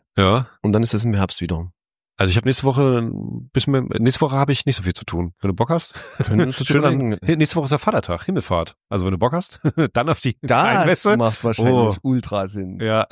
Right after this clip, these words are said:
Speaker 2: Okay.
Speaker 1: <laughs>
Speaker 2: Wir können uns
Speaker 1: Ja.
Speaker 2: das zumindest mal vormerken. Also ich wollte, ich war dieses Jahr noch nicht da, aber ich war letztes Wochenende in Stuttgart auf so einer, äh, wie,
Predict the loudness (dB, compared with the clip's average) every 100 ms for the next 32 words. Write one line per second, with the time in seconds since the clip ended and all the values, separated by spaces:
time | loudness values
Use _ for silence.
0 | -2 -2 0 -2 -2 -2 -2 0 0 2
1 | 2 0 -8 -8 -2 2 2 0 -2 -2
2 | -2 -4 -6 -4 -4 -4 -6 -4 -6 -6
3 | -6 -4 -2 -2 -2 -6 -4 0 2 2
4 | -2 0 0 0 0 2 2 2 -2 -2
5 | 0 0 0 -2 2 2 2 2 0 -2
6 | 0 -2 -2 -2 -2 -2 -6 -20 -20 -18
7 | -16 -16 -16 -10 0 2 4 2 0 -8
8 | _ _ -20 -20 _ -2